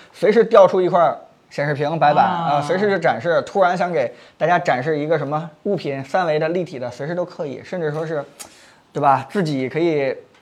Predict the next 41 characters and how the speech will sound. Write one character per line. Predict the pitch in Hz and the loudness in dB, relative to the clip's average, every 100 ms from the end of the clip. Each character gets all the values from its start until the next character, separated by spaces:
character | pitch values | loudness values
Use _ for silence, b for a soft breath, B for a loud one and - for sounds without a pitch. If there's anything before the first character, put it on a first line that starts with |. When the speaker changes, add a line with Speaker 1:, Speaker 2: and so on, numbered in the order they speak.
| _ _ | _ _
Speaker 1:
做 | 175 156 | -4 -2
一 | 151 | -2
些 | 160 156 | -4 -4
什 | 139 | -4
么 | 139 147 151 | -2 -4 -4
演 | 143 127 | -6 -4
示 | 127 180 | -4 2
啊、 | 156 143 | 2 2
搞 | 131 120 | -2 -4
怪 | 156 165 | 0 2
呀、 | 139 127 | 2 0
各 | 190 | -4
种 | 160 131 | -6 -6
肢 | 190 | -6
体 | 180 123 117 | -8 -8 -10
啊， | 120 | -8
完 | 117 156 | -6 -6
全 | 165 | -6
可 | |
以 | 165 | -8
传 | - 123 | -8 -8
递。 | 170 - B B B B _ | -6 -8 B B B B _
这 | 311 247 | 0 2
种 | 185 | 2
感 | 160 123 | 0 -2
觉 | 143 | -4
其 | 151 151 | -6 -8
实 | 165 | -6
是 | 156 | -6
非 | - | -4
常 | 180 170 | -4 -6
奇 | - | -8
妙 | 135 143 120 | -6 -4 -4
的， | 113 | -6
可 | 113 - | -10 -10
能 | 131 160 202 | -8 -6 -6
你 | |
会 | 139 156 | -4 -4
发 | 139 156 | -2 -4
现 | 160 131 | -4 -6
跟 | 160 160 | -4 -6